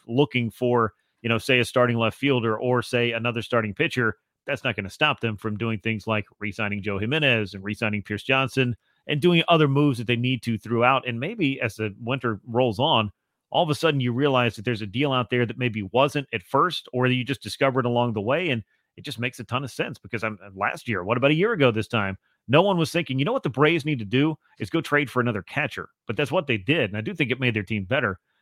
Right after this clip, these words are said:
by and large. But putting all of that aside, I mean, there's no two ways about the fact that as you look at the rotation, it's not just, to me, a twenty twenty-four question. It's a twenty twenty-five and beyond question as well, because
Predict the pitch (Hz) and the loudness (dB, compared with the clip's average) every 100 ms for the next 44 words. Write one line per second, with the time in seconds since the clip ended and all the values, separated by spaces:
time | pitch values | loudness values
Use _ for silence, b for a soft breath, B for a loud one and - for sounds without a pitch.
0 | _ 98 123 120 107 123 98 92 - 113 | _ -2 0 2 2 2 2 -2 -2 -4
1 | 131 - 165 135 120 110 101 - 107 90 | -2 -2 0 2 2 0 -2 -2 -2 -2
2 | 101 107 110 113 131 139 - 151 127 123 | -6 -4 -4 0 2 2 0 2 4 4
3 | 104 95 113 107 98 113 104 - 104 - | 2 0 0 0 -2 -2 -2 -2 -6 -8
4 | _ _ 123 117 139 170 208 185 160 139 | _ _ -2 2 4 4 2 2 4 4
5 | 117 135 139 117 107 151 226 - 151 - | 4 2 0 -2 -4 -2 -2 0 0 0
6 | 139 127 131 101 - 131 110 117 98 - | -2 0 0 -2 -4 -4 -4 -6 -6 -2
7 | 139 135 - 101 - 107 101 _ _ _ | -2 0 -2 -4 -4 -6 -6 _ _ _
8 | 139 190 - 165 143 - 120 151 156 - | -2 -2 -2 -2 -2 -2 -4 -4 -6 -6
9 | 143 147 - 127 143 131 120 98 107 107 | -4 -4 -4 -2 0 -2 -2 -2 -2 -2
10 | 175 151 - 120 104 104 92 127 208 113 | -2 -6 -2 0 0 -8 -6 -2 0 0
11 | 107 117 101 | -2 -4 -4